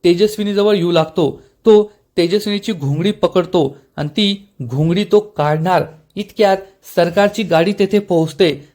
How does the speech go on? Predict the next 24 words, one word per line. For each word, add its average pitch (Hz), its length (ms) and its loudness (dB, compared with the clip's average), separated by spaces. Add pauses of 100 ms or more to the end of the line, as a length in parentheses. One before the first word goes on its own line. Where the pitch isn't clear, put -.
आणि 139 160 -4
सरकार 208 480 0 (320)
गाडीचा 185 360 0
दरवाजा 160 500 0
उघडून 202 420 0 (360)
तेजस्विनीला 202 520 0
आतमध्ये 165 500 -2
ओढते. 160 560 -2 (240)
पण 202 220 4 (300)
कसंबसं 185 560 0 (300)
कान्हाच्या 170 460 0
हातात 196 300 0 (300)
या 180 120 2
घोंगडीचा 165 500 -2
तुकडा 185 380 -2
लागतो, 170 460 0 (260)
ज्यावर 190 360 2 (260)
एम्ब्रॉयडरी 185 540 0
केलेली 180 340 -2
असते, 190 640 -2
नक्षी 165 400 -2
केलेली 175 380 0
असते. 156 320 0 (500)
सरकार 202 400 0